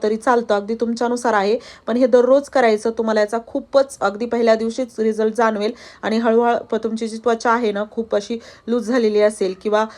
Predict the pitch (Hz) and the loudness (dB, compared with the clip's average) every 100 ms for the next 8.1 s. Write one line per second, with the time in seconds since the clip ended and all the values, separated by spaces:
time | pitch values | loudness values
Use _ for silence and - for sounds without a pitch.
0 | - - 190 202 202 233 240 262 233 214 | -14 -2 0 2 4 2 2 2 0 2
1 | 214 220 208 208 208 214 214 220 214 196 | 0 0 -2 0 2 2 0 -2 0 -4
2 | 185 208 226 220 202 214 220 220 202 - | -4 -6 -4 -4 0 2 4 2 0 -4
3 | 208 - 233 233 208 196 220 226 220 226 | -8 -6 -6 -2 -2 -2 -4 -4 -4 -2
4 | 220 214 196 208 - - - 208 208 214 | -2 0 -2 -6 -10 -16 -2 0 0 -2
5 | 233 240 214 214 233 226 220 214 226 220 | -2 -2 -2 -2 -2 -4 0 0 0 -2
6 | 220 220 226 214 214 226 220 220 240 233 | -4 0 2 2 0 -2 -6 -6 -6 -4
7 | 202 190 202 196 190 196 208 220 226 220 | -4 -4 -2 -2 -2 -4 -2 -4 -6 -4
8 | 240 | -4